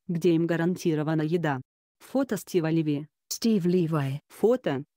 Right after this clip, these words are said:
Speaker 2: Steve Levi slash Wildlife Photographer of the Year slash Natural History Museum.
Speaker 1: Фото.
Speaker 2: Clement Mwangi slash Wildlife Photographer of the Year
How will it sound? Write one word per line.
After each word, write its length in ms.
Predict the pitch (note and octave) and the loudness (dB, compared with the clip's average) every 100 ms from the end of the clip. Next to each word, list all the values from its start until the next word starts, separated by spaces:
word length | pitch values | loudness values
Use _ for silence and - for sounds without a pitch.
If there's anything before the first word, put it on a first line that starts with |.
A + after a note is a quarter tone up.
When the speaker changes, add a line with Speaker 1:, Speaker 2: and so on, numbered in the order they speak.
| - | -12
Speaker 2:
Steve 320 | - A3+ G3+ | -2 0 2
Levi 440 | F3 F#3 F3 D3 C#3 | 2 2 2 0 -2
slash 520 | - F3+ D3+ D3+ - | -2 0 0 0 0
Wildlife 680 | E3+ F#3 D#3+ D3 C3+ C3 C#3 | 0 2 0 -2 -4 -4 -4
Photographer 640 | - - G3+ D#3+ C#3 D3+ | -6 -2 -2 0 -2 -2
of 80 | D#3 | -2
the 100 | F3+ | -2
Year 520 | F3+ F#3+ F#3 D3 D#3 - | 0 0 0 0 -2 -6
slash 540 | - E3+ D#3+ F3 - | -6 -2 -2 -2 -2
Natural 480 | F#3 E3 - G3+ F#3+ | 0 -2 -4 -2 0
History 400 | F3 F#3 - A3 | 0 -2 0 2
Museum. 600 | G#3+ A3 G3 E3+ C#3+ D3+ _ | 2 2 0 0 -2 -6 _
Speaker 1:
Фото. 540 | - G#3 B3 F3+ C#3 D3 _ | 0 2 2 0 -4 -6 _
Speaker 2:
Clement 440 | - G#3+ F3+ D#3 D#3 | -6 -2 0 0 0
Mwangi 500 | F3 F3 F3+ - G3 | 0 2 0 0 -2
slash 480 | - E3+ E3 F3 - | -2 -2 -2 -4 -4
Wildlife 720 | F#3 F3+ D#3 C#3 C#3+ C3 C3 | -2 0 -2 -2 -4 -4 -4
Photographer 680 | - F3+ G#3 E3+ D3 C#3+ D#3+ | -6 -4 -2 -2 -2 -2 -2
of 120 | D#3 | -2
the 100 | F3+ | -2
Year 480 | F3 G3+ D#3+ D3+ | 0 0 0 -2